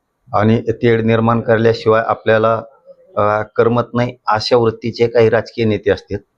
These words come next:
यांच्या ह्या नासक्या भूमिकेमुळं अशी परिस्थिती उद्भवते, परंतु नेटानं आणि धाडसानं त्याला तोंड द्यायचं असतं. सगळ्या जाती धर्माच्या लोकांनी, अ, हपकायचं नसतं, घाबरायचं नसतं. संकट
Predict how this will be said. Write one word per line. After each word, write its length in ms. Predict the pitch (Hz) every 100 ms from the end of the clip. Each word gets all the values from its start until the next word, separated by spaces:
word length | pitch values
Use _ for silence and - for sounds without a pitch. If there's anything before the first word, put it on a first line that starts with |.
| _ _ _ _ 98
यांच्या 420 | 107 110 123 117
ह्या 320 | 110 117 120
नासक्या 380 | 113 107 - 131
भूमिकेमुळं 680 | 110 110 117 120 117 123 -
अशी 220 | 113 110 120
परिस्थिती 460 | 120 113 - -
उद्भवते, 460 | 120 110 110 - 87 _ _ _ _ -
परंतु 520 | 117 113 135 139 -
नेटानं 640 | 113 110 123 123 147 127 90 _ _ _ _ _ _ _ _ _ _ 110
आणि 160 | 123
धाडसानं 500 | 120 110 143 - 131
त्याला 220 | 139 123
तोंड 340 | 117 - 123 117
द्यायचं 260 | 117 110
असतं. 220 | 107 - 120
सगळ्या 280 | 110 101
जाती 240 | 101 98 104
धर्माच्या 380 | 90 92 90 95
लोकांनी, 460 | 82 87 92 139 _ _ _ _ _ _ _
अ, 40 | -
हपकायचं 600 | 98 - - 139 131 139
नसतं, 320 | 117 - 151 -
घाबरायचं 520 | 123 107 113 110 110
नसतं. 240 | 98 - 113
संकट 360 | - 113 113